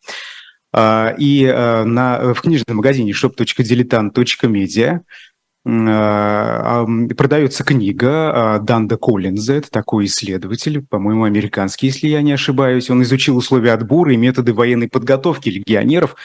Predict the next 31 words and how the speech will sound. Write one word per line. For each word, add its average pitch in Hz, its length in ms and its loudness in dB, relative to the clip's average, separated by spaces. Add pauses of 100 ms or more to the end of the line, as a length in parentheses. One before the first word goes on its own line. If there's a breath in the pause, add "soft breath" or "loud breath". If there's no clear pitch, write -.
(180 loud breath)
описал 123 400 0
их 120 120 -4
вооружение, 117 680 0
воинские 113 460 -2
отличия 127 400 -2
и 110 40 2
награды, 127 540 2
систему 156 360 0
заработной 139 380 0
платы, 104 520 -2 (280 loud breath)
особенности 123 480 2
дисциплины 127 560 0
и 117 60 0
наказаний. 110 680 -2 (260 loud breath)
Оформить 160 540 2
заказ 135 480 -2
на 113 60 -4
его 107 180 2
книгу, 175 380 0
которая 117 340 -2
так 113 200 -2
и - 40 2
называется 110 520 0
«Легионы 110 440 2
Рима», 151 320 2
полная 110 380 0
история 113 300 0
всех - 260 -2
легионов 120 560 0
Римской 107 360 0
империи, 160 480 2